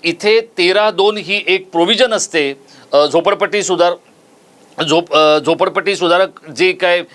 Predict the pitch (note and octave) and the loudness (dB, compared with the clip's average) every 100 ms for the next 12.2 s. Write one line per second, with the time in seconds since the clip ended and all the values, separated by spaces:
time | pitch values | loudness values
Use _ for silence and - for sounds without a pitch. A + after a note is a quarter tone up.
0 | - D#3 F3+ A3 G#3 G3+ G#3 F3+ F#3 F#3 | -10 -6 -2 -2 -2 -2 -2 -2 -2 -2
1 | D3+ D#3+ D#3+ C3+ - D#3+ F3 A#3 A3+ F#3 | -4 0 0 -2 -4 -2 -2 -2 -2 -2
2 | E3 D3+ D#3 D3 F#3+ A3 - - - E3 | -4 -2 -2 -2 -2 -4 -10 -12 -6 -4
3 | F#3+ G3 A3+ B3+ B3 A3 G#3 F#3+ F#3 E3+ | -2 0 2 0 -2 -2 -2 0 -2 -2
4 | G#3 G#3+ _ _ _ _ _ _ _ - | -2 -2 _ _ _ _ _ _ _ -4
5 | F#3+ G3+ G#3 - _ _ _ - D#3 D3+ | 0 0 -2 -6 _ _ _ -6 -4 0
6 | G3 G3 G3 G#3 G3+ - G3+ A#3+ A3+ E3+ | 2 2 0 0 0 0 -2 0 -2 0
7 | D3+ D3 D3+ - - - D3+ G#3 B3 A3 | 0 -2 -4 -20 -8 -2 -2 0 2 2
8 | F3+ - D3+ D3+ - - F#3 G3 D3 - | -2 -2 0 -2 -8 -10 -4 -4 -2 -2
9 | E3+ G#3 G3 C#3+ D#3 F3+ F3+ E3+ D#3 C#3 | -2 -2 -4 0 0 2 0 0 0 0
10 | D3 G3+ G3+ F#3 F3 F#3 F#3 G3+ F3+ E3 | 0 -2 0 -2 -2 -4 -2 -2 0 0
11 | F#3 F3+ G3 D#3 E3 E3+ A#3 A3+ G3 F#3+ | -2 0 -2 0 -2 0 -2 -2 -2 -2
12 | F3+ G3 | 0 0